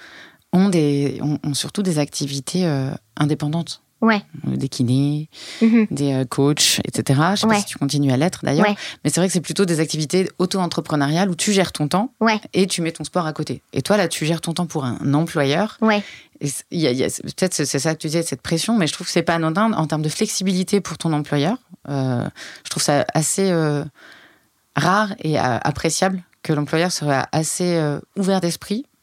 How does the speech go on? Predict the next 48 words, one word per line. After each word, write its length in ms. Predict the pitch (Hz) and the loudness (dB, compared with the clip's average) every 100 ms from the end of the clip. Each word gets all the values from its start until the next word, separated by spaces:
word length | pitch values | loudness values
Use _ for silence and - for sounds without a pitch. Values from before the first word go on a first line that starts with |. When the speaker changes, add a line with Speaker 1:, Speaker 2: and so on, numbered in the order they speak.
| _ _ - - _ | _ _ -20 -20 _
Speaker 1:
et 140 | - 156 | 0 2
attaché 400 | 156 175 - 190 | 2 0 2 0
à 80 | 170 | 0
tes 100 | 156 | -2
compétences 500 | 151 147 151 185 - | -2 -2 -2 -2 -4
pour 200 | 151 151 | -2 -2
accepter 400 | 151 170 - 170 | -2 -8 -4 -4
ça. 140 | 170 | -2
Moi, 120 | 151 | -4
je 60 | 139 | -6
trouve 140 | - | -8
ça, 160 | - 156 | -2 -2
euh, 160 | 139 147 - - - - | -2 -6 -12 -16 -18 -10
hyper 300 | - 156 180 | -6 0 2
intéressant. 460 | 165 156 160 160 190 | 2 2 2 2 0
Enfin, 260 | 165 139 127 | 2 2 2
ça, 140 | - - | -2 -4
ça 200 | - 175 | 0 0
existe 360 | 175 170 226 - | 0 -2 -4 -2
et 60 | |
je 60 | 156 | -4
trouve 140 | - | -2
ça 100 | - | -4
cool 220 | 143 - | -2 -4
de 80 | 180 | -4
savoir 220 | 156 139 | -2 -2
que 60 | 147 | -2
ça 80 | 151 | -4
existe 200 | 147 165 | -4 -6
parce 120 | 156 | -6
qu'il 80 | - | -2
y 40 | 147 | -2
a 0 | |
beaucoup 180 | 160 | -2
d'employeurs 380 | 165 151 151 160 | -4 -2 0 0
qui 80 | - | -2
aiment 60 | 135 | -4
pas 120 | 127 | -4
trop 160 | - | -4
quand 140 | 160 147 | -6 -6
tous 120 | - | -8
ces 120 | - | -4
trucs-là, 240 | 220 233 208 | 2 2 2
Speaker 2:
Ouais. 80 | 156 | 0
Speaker 1:
ils, 80 | 139 | -2
euh, 120 | 135 - | -4 -6
ils 120 | - | -8
cohabitent. 380 | - 147 151 | -8 -10 -12